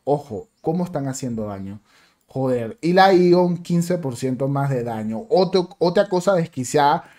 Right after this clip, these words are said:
porque esta es de Liga Azul, ¿sí? La, el T dos,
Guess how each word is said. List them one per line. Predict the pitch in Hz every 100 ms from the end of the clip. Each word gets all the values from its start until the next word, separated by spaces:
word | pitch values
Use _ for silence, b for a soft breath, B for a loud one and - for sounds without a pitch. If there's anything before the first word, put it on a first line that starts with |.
| B B _ _ -
porque | 170 160 160 147
esta | 160 160 175 170 156
es | - 165 165 - 147
de | 156
Liga | 143 147 160
Azul, | 160 127 117 - 147 135
¿sí? | 131 196
La, | 202 156 123 110 B B B
el | 120 131 131 123
T | 143 147
dos, | 143 147 147